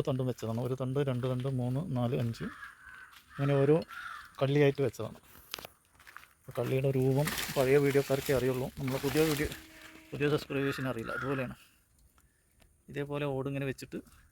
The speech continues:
ഒരു ബു-, ബുഷ് പേപ്പർ വെക്കുന്നതാണത്. അപ്പോൾ ഇങ്ങനെ കുറേ എണ്ണം ഉണ്ട്. ഇതിൻ്റെ ഇടയിലുള്ള ഇതിൽ നമ്മൾ ഇഞ്ചിയൊക്കെ നട്ടിരുന്നു ഈ ഭാഗത്ത്. പക്ഷെ ഇപ്പം ഇല്ല, എന്തുകൊണ്ടെന്ന് വെച്ചാൽ ഇപ്പം എല്ലാം കാട് കെട്ടിക്കിടക്കും. അപ്പോൾ അതാണ് ബുഷ് പേപ്പറിൻ്റെ ഗുണം.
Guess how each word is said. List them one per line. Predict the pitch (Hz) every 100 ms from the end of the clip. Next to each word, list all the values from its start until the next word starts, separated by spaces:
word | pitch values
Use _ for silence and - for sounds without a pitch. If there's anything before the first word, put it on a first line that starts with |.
| _ _ - - - _ _ _ _ _ _ _ 143
ഒരു | 139 - _ _ - 143
ബു-, | - 151
ബുഷ് | -
പേപ്പർ | 147 139 143
വെക്കുന്നതാണത്. | - 131 120 - - - - _ _ _ _ _ -
അപ്പോൾ | 131
ഇങ്ങനെ | 131 147 156
കുറേ | 143 143
എണ്ണം | 127
ഉണ്ട്. | - - - - - - -
ഇതിൻ്റെ | 151 165 156
ഇടയിലുള്ള | 165 180 180 180
ഇതിൽ | 165 180 180
നമ്മൾ | 160 160
ഇഞ്ചിയൊക്കെ | 151 156 156 143
നട്ടിരുന്നു | - 117 - - - - - - - -
ഈ | 135
ഭാഗത്ത്. | 123 - - - - - - - -
പക്ഷെ | - 135
ഇപ്പം | -
ഇല്ല, | 143 131
എന്തുകൊണ്ടെന്ന് | 127 131
വെച്ചാൽ | 131 131
ഇപ്പം | 139
എല്ലാം | 135 143
കാട് | 127 127
കെട്ടിക്കിടക്കും. | 135 - - - - - - - - - - - - - - - - - 381 - - - - - - - - - - - - - -
അപ്പോൾ | 147 147
അതാണ് | 170 214 226
ബുഷ് | 151 -
പേപ്പറിൻ്റെ | 151 156 151
ഗുണം. | 127